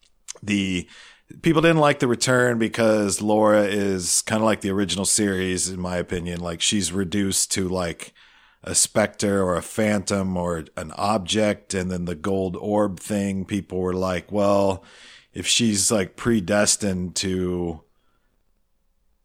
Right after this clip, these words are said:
it takes away her, if she's a gold orb of superpower, then it takes away her agency and what she went through in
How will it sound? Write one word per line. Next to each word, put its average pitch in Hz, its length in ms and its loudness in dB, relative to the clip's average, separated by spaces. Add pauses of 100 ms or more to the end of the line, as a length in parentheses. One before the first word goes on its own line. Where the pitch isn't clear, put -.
(160)
it - 580 -10
takes 120 260 2
away 107 360 4
her, 98 240 0
if 110 340 -2
she's 143 240 4
a 139 60 4
gold 131 320 4
orb 120 420 6
of 98 400 0
superpower, 98 920 0
then 95 260 0
it 95 140 -6
takes 107 280 -2
away 98 320 0
her 92 440 -2
agency 98 600 -2
and 95 160 -2
what 95 160 -2
she - 160 -2
went 98 280 -2
through 92 480 -2
in 90 520 -6